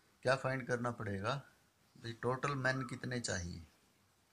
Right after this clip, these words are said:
फ़ोर ट्वेंटी तो उसने employee कर ही रखे हैं,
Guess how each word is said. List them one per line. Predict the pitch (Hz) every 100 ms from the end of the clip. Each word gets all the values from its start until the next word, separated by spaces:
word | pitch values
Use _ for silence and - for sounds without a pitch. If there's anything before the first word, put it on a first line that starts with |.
| _ _
फ़ोर | 107 117
ट्वेंटी | 120 127 131 135
तो | 135 135
उसने | 127 131 131
employee | 127 131 131 135 135 - - _ _ _ _ _ _ _ _ -
कर | 117
ही | 139
रखे | 139 - 131
हैं, | 135